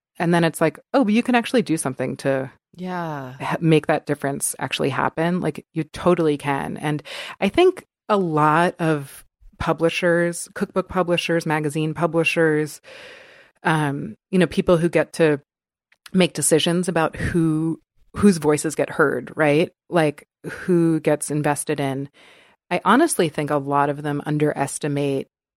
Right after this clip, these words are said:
Speaker 1: how smart and how capable <laughs> their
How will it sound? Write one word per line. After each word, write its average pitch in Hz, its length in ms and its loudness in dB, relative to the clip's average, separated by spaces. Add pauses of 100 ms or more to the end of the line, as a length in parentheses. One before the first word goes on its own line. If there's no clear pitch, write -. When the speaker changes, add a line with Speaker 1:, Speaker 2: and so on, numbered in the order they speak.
(600)
Speaker 1:
how 196 260 0
smart 151 540 -4 (1160)
and 151 140 -4
how 147 680 0
capable 170 760 2 (400)
<laughs> - 380 -20
their 151 640 2